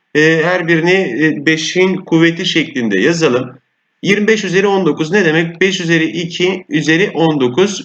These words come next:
beş üzeri otuz sekiz. Yazalım buraya, beş üzeri otuz sekiz. E, buraya baktığımızda yüz yirmi beş, beşin üçüncü kuvveti, üzeri de on üç, beş üzeri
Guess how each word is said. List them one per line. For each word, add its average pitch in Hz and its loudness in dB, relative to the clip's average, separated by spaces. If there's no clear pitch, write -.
beş 170 0
üzeri 160 0
otuz 180 -2
sekiz. 170 -2
Yazalım 135 0
buraya, 135 2
beş 151 -2
üzeri 127 -2
otuz 147 -2
sekiz. 123 -2
E, 156 2
buraya 208 2
baktığımızda 190 0
yüz 180 0
yirmi 190 2
beş, 214 -2
beşin 185 0
üçüncü 185 0
kuvveti, 165 0
üzeri 143 0
de 135 0
on 151 0
üç, 175 0
beş 156 0
üzeri 165 0